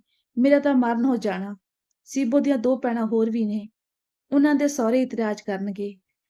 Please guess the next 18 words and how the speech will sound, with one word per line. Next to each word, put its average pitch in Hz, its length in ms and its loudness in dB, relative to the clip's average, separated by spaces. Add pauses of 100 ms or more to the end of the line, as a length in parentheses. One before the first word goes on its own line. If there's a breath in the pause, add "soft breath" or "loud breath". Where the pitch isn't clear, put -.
(200)
ਭਲਾ 277 200 0
ਤੁਸੀਂ 262 480 -4 (340 soft breath)
ਲਿਖਿਆਂ 262 320 0
ਦੇ 254 140 4
ਮੇਟਰ 233 300 0
ਦੀ 226 160 -4
ਕੋਸ਼ਿਸ਼ 233 400 -2
ਕਰ 254 200 -4
ਰਹੇ 214 300 -4
ਹੋ, 214 200 -4 (560)
ਭਲਾ 277 240 2
ਨਸ-, 262 200 -4 (100)
ਨਸੀਬ 240 360 -2
'ਚ 240 140 -8
ਵੀ 254 120 -2
ਕਦੇ 240 280 0
ਬਦਲੇ 226 360 2
ਨੇ 269 220 0